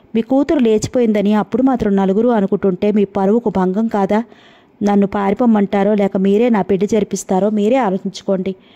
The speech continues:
వాళ్ళ నాన్నగారి దగ్గరికి వచ్చి అంది స్వప్న కోపంగా. "సరేనమ్మా లలిత, అది కోరుకున్న వాడితో దాని పెళ్లి జరిపిస్తానని చెప్పమ్మా" అంటూ వాళ్ళకెదురుగా కూర్చోలేక లేచి మేడ దిగి వెళ్లారు.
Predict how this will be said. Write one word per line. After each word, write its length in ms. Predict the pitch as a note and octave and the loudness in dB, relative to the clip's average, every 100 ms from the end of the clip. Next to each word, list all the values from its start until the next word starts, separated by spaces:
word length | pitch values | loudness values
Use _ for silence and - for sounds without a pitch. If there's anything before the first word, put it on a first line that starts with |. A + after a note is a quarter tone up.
| - _ - | -20 _ -4
వాళ్ళ 180 | G3 F#3+ | 0 2
నాన్నగారి 440 | F#3+ F#3+ G#3+ G#3+ | 2 0 0 0
దగ్గరికి 280 | F3+ F#3+ G3 | 0 -2 -4
వచ్చి 260 | F#3 - | -6 -4
అంది 160 | G3 G3 | -4 -4
స్వప్న 340 | - G3 G3 | -4 -6 -4
కోపంగా. 520 | G3+ G3 F#3+ G3+ G3 F#3+ - - _ | -2 -2 -2 -2 -2 -4 -10 -20 _
"సరేనమ్మా 500 | - G3+ G3+ G#3+ G3 | -4 0 2 0 0
లలిత, 480 | G3 F#3+ F#3+ G3 G3 - - _ | 0 0 0 -2 -2 -8 -20 _
అది 140 | G#3+ G#3+ | -4 -2
కోరుకున్న 440 | G#3+ G#3 A3 A3+ | 0 0 2 0
వాడితో 340 | G3+ G3 G3+ G#3 | 2 0 0 0
దాని 180 | G3 | 0
పెళ్లి 220 | G3 G3+ G3+ | 0 -2 0
జరిపిస్తానని 680 | A3 G3 G#3+ - G3+ G3 G3+ G3 | -2 0 -4 -2 -2 0 0 -4
చెప్పమ్మా" 400 | - G#3+ G#3+ G3+ | -4 0 0 2
అంటూ 360 | F#3+ F#3 A3 G#3+ - - _ | 0 0 -2 -2 -14 -20 _
వాళ్ళకెదురుగా 520 | G#3+ G#3+ A#3 A#3 B3+ A#3+ | -2 0 0 0 0 0
కూర్చోలేక 600 | G#3 G3 A3+ G3+ F#3+ G3+ | 0 0 0 0 0 0
లేచి 400 | G3 F#3+ F#3+ G#3 | 0 2 0 -2
మేడ 260 | G3 F#3+ | -2 0
దిగి 180 | G3+ G#3 | 0 0
వెళ్లారు. 420 | G3 F#3+ G3 F#3+ | 2 2 2 0